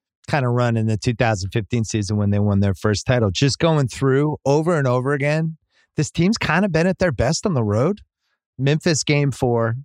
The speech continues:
two thousand fifteen, that was the first one. They were down two one in the series. Remember, everybody was like, "Oh, it's this team. Are they just a regular season fluke?" And that was the first one they really laid the smack down,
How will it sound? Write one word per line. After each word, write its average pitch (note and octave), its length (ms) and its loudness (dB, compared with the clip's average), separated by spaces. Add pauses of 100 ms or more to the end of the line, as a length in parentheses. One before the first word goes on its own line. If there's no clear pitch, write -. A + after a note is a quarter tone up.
(540)
two C#3+ 100 2
thousand A#2+ 440 0
fifteen, A#2+ 420 -2
that A#2+ 120 2
was A#2 120 -2
the A2 100 -4
first A#2 320 -2
one. A#2+ 200 2
They A2+ 80 2
were G#2+ 60 2
down A2 220 2
two - 160 -2
one A2+ 220 0
in G2+ 80 0
the G2 100 0
series. G#2 720 0
Remember, A#2+ 220 2
everybody A#2 420 2
was G#2+ 180 -2
like, F#2 140 -2
"Oh, G#2 260 -2 (600)
it's - 80 -14
this A2 160 -2
team. A2 440 2
Are G2 140 0
they A2+ 160 4
just A#2 240 0
a A2 60 0
regular A2 340 2
season G#2 340 0
fluke?" A2 380 0
And A2+ 80 2
that C3+ 140 0
was A#2 140 -2
the G#2 80 -2
first A#2+ 340 -2
one A2 140 2
they G#2 120 2
really G#2+ 240 2
laid G2+ 240 0
the G2+ 80 2
smack F#2+ 380 0
down, F2+ 320 0